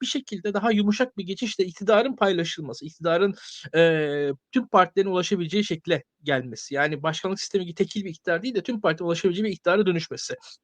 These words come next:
Eee, burada şöyle bir durum daha var. Tabii Erdoğan'ın, eee, dönem sınırı da var artık. Yani Erdoğan dönem sınırı da her türlü yoruma göre bugün artık son noktada. Bugün hiçbir anayasa değişikliği yapılmazsa,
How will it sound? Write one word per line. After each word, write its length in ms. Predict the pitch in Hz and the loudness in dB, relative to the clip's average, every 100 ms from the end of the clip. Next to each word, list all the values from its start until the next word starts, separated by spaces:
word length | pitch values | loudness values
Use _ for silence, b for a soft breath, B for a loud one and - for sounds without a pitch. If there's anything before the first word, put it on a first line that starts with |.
| _ B 170 | _ B 6
Eee, 360 | 180 170 170 160 - 202 | 8 8 4 2 -4 -4
burada 520 | 226 220 247 240 214 | -2 6 6 6 2
şöyle 300 | - 240 233 | 6 6 6
bir 100 | 202 | 2
durum 240 | 220 226 | 2 4
daha 220 | 214 208 | 4 4
var. 120 | 196 254 | 0 -2
Tabii 120 | 220 | 0
Erdoğan'ın, 500 | 196 202 202 202 226 214 - | 4 4 4 4 2 0 -2
eee, 40 | 170 165 160 156 147 139 135 120 143 | -2 -2 -4 -6 -6 -8 -10 -4 4
dönem 280 | 185 226 | 6 6
sınırı 320 | 208 175 151 123 | 4 0 -2 -2
da 100 | 107 | -6
var 120 | 107 | -8
artık. 340 | 110 - - | -12 -14 -12
Yani 160 | 123 123 | -8 -2
Erdoğan 360 | 143 151 151 | -2 -2 -4
dönem 200 | 151 170 | -4 -4
sınırı 240 | 165 143 139 | -6 -12 -10
da 80 | 170 | 0
her 180 | 190 | 0
türlü 200 | 185 151 | 0 -4
yoruma 320 | 151 165 175 156 | -2 -2 -2 -6
göre 220 | 160 190 | -6 -6
bugün 260 | 147 196 - | -6 -6 -4
artık 280 | 143 - 208 | -6 -6 -8
son 260 | - 170 | -4 -4
noktada. 260 | 143 - 117 | -4 -10 -16
Bugün 200 | 127 160 | -12 -8
hiçbir 340 | 165 160 185 170 | -8 -6 -4 -2
anayasa 240 | 175 170 | -2 -2
değişikliği 320 | 156 151 - | -6 -10 -8
yapılmazsa, 640 | 139 - 160 170 - 117 135 | -8 -6 -6 -6 -6 -8 -8